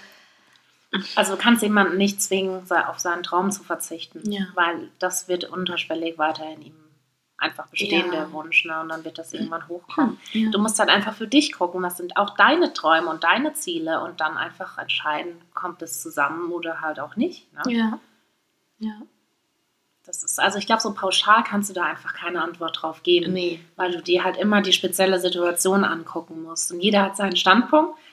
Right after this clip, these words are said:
Speaker 1: Bei gewissen Dingen kann man Kompromisse eingehen, die man gemeinsam bespricht, aber bei manchen Dingen kann man's halt auch einfach nicht.
Speaker 2: Ja.
Speaker 1: Das ist einfach so.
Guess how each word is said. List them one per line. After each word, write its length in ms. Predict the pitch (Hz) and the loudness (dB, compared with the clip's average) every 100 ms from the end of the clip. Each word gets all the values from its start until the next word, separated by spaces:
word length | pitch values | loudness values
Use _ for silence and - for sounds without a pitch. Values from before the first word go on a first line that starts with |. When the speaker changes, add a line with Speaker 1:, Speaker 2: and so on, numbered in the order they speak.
| _ - | _ -4
Speaker 1:
Bei 140 | 185 | -2
gewissen 400 | 180 196 226 202 | 0 0 0 2
Dingen 260 | 202 202 202 | 4 4 4
kann 160 | 208 | 4
man 140 | 190 190 | 4 2
Kompromisse 560 | 190 - 170 220 - | -4 -4 -2 0 4
eingehen, 600 | - 202 233 247 269 339 349 _ _ _ _ _ | 4 4 0 0 -2 -4 -8 _ _ _ _ _
die 60 | 202 | -4
man 200 | 185 170 | -2 0
gemeinsam 440 | 165 165 170 170 165 | 0 2 4 4 4
bespricht, 600 | 160 - 208 294 - - | 0 2 4 4 0 -2
aber 220 | 190 156 | 0 2
bei 100 | 165 | 0
manchen 360 | 160 165 - 180 | 2 2 0 -2
Dingen 220 | 180 175 | 0 0
kann 160 | 180 180 | -2 -2
man's 200 | 175 - | -2 -2
halt 140 | 165 | -2
auch 100 | 170 | 0
einfach 300 | 175 175 - | -2 -4 2
nicht. 240 | 269 311 - _ _ | 4 4 -2 _ _
Speaker 2:
Ja. 160 | 247 226 | -4 -2
Speaker 1:
Das 120 | 220 | -2
ist 160 | 202 - | -2 -4
einfach 320 | 196 170 175 | -6 -10 -16
so. 140 | - | -20